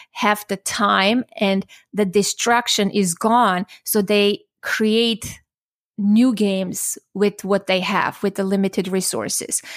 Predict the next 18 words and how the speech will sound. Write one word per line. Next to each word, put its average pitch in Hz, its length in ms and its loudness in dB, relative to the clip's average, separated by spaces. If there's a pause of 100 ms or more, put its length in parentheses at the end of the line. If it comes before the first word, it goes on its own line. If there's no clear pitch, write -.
(240)
So 240 260 2
what 285 220 0
kind 339 260 0
of 302 160 0
toys 196 800 2 (1000)
I 220 180 2
would 220 260 2
recommend 202 480 0
to 202 120 -4
parents? - 680 -4 (100)
Toys 311 400 0
that 240 300 -2
are 202 360 4
not 208 480 2
fixed - 680 -4
toys, 185 680 -2
right? 226 280 4 (600)
Imagine 233 600 2